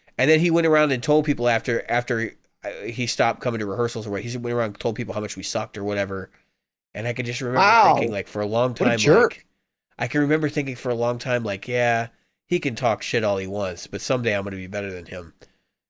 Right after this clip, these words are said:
Speaker 1: And I haven't run into him in a while.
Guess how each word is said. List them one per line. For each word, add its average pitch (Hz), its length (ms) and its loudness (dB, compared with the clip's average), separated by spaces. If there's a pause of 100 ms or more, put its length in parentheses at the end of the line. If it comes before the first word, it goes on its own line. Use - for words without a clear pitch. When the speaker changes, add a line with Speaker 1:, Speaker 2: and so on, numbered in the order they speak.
(160)
Speaker 1:
And 113 540 0 (340)
I 127 120 2
haven't 175 240 4
run 127 160 2
into 139 260 0
him 123 80 0
in 110 60 -2
a 101 60 -2
while. 127 640 4